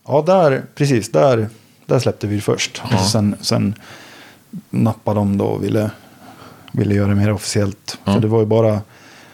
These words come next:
Speaker 1: bara Bandcamp först. Och så sen, sen finns det på, ja, allt annat.
Speaker 2: Mm.
Speaker 1: Mm.
Speaker 2: Ja, men det är ju, det är lite true ändå. Om vi pratar
Speaker 1: Ja.
Speaker 2: smuts, trash.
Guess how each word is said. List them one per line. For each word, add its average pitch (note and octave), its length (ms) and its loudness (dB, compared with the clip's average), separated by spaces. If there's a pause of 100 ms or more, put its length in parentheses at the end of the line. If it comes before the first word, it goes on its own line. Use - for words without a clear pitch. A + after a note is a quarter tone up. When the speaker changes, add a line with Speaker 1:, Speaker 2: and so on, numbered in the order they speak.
Speaker 1:
bara A2+ 220 2
Bandcamp G#2+ 440 -4
först. - 420 -8 (120)
Och A2 80 -6
så A2 80 -8
sen, G2+ 520 -4 (240)
sen - 220 -6
finns - 180 -6
det A2 100 -6
på, G#2 280 -4 (640)
ja, A#2 220 -6
allt G#2+ 180 -4
annat. G2 340 -6
Speaker 2:
Mm. A2 200 2
Speaker 1:
Mm. A#2+ 140 -2
Speaker 2:
Ja, - 80 -2
men F2 140 -2
det B2 60 2
är A#2 40 2
ju, F2 160 -2
det D2 200 -4
är B2 40 0
lite F2 200 -4
true E2 320 -4
ändå. A#1 220 -10 (140)
Om C3+ 140 -10 (120)
vi D2 180 -12
pratar E2+ 460 -4 (200)
Speaker 1:
Ja. A#2+ 180 2 (220)
Speaker 2:
smuts, - 560 -8 (100)
trash. - 340 -8